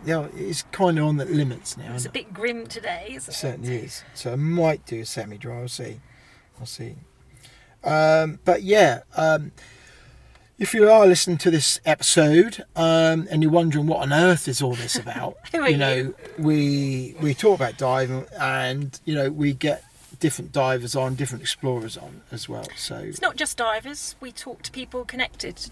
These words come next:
Speaker 2: to the watery world, the oceans.
Speaker 1: Yeah.
Speaker 2: So we've had marine biologists on, we've had art-, artists on. So really, it's people that have had a div-, or have got an impact with the oceans and the
Speaker 1: Yeah.
Speaker 2: rivers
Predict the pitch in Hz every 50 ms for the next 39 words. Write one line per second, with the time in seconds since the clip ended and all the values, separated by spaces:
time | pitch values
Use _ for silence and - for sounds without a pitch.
0 | - - - 220 196 185 185 190 185 180 202 190 190 190 185 214 240 240 - -
1 | 233 214 202 226 247 294 339 349 320 - - 226 226 247 233 - - - 254 247
2 | 247 247 - - 240 233 226 214 220 208 208 214 214 208 202 190 202 208 226 247
3 | 262 262 247 262 247 - - - - - 247 233 233 233 233 233 233 220 185 -
4 | - - - - - - 233 233 233 - - - - - - 254 247 247 - -
5 | - - - - - - - - 233 226 226 226 233 226 - - - - - -
6 | - - - - - - 262 247 247 233 233 - 226 262 285 269 240 226 - -
7 | - - - - - - - _ _ _ - - - - - 285 240 - 240 220
8 | 220 - 208 - - - - - 220 208 202 190 - - - _ _ - 226 208
9 | 202 196 202 - - - 240 - 226 214 - _ - - 208 202 196 220 - -
10 | 240 214 - - 202 208 202 202 175 - - 113 - - - - - - - _
11 | - 208 185 - - - 196 180 175 - - - - - - - 196 196 202 190
12 | 190 190 202 202 170 131 202 202 196 185 - - - -